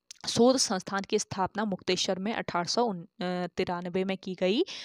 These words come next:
और इसके निर्माण का जो श्रेय है ये किसको दिया जाता है? एल्फ्रेड लिंगार्ड को।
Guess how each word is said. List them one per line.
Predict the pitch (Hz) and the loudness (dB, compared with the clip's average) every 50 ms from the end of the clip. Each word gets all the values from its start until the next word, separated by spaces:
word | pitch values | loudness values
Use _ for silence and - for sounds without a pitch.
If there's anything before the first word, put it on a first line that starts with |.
| - - - | -12 -4 0
और | - 196 175 | 2 4 4
इसके | 185 202 - - _ _ _ - - 233 220 | 2 0 -2 -6 _ _ _ -4 -4 -2 -2
निर्माण | 214 185 180 185 190 185 208 247 | -2 -2 -2 -2 -2 0 0 0
का | 262 - 214 | 2 2 2
जो | 196 196 196 | 4 4 4
श्रेय | - - - 180 175 170 | 4 2 0 0 0 0
है | 160 180 185 190 | -2 -2 -4 -2
ये | 180 180 190 | 0 -2 -2
किसको | 185 - - - - - 226 | -4 -2 -4 -4 2 2 2
दिया | 226 240 240 240 226 | 2 4 2 0 0
जाता | 208 220 208 208 - 208 | 0 -2 -4 -4 -4 -6
है? | 196 226 311 440 - | -8 -8 -8 -4 -2
एल्फ्रेड | 185 180 170 170 - - 190 185 190 - - _ - - | -2 -2 -2 -2 -4 -2 -2 -2 -2 -4 -10 _ -8 -2
लिंगार्ड | 208 233 240 220 190 170 170 165 160 - - | 0 2 2 2 0 0 0 0 0 0 2
को। | - 208 208 208 | 6 6 6 6